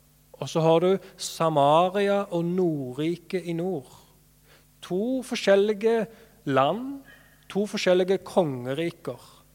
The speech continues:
I sør så vet vi det at der har det alltid, når det har vært en konge, vært en etterfølger av David.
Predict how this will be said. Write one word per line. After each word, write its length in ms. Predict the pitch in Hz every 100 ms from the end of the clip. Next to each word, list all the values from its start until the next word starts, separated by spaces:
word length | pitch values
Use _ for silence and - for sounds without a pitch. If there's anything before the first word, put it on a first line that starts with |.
| _ - - _ _ _ _ _ _ _ 196
I 80 | 214
sør 540 | - 165 202 269 -
så 160 | - 190
vet 240 | 180 -
vi 80 | 196
det 160 | 160 220
at 280 | 175 - - -
der 160 | 175 175
har 160 | 185 202
det 160 | 214
alltid, 600 | 156 143 143 - 226 220
når 100 | 196
det 80 | 180
har 100 | 160
vært 200 | 151 180
en 80 | 170
konge, 440 | - 165 131 156 233 - - -
vært 240 | 208 165 175
en 180 | 202 185 -
etterfølger 800 | - 143 - 165 175 185 165 151
av 80 | 147
David. 600 | 151 120 143 220 -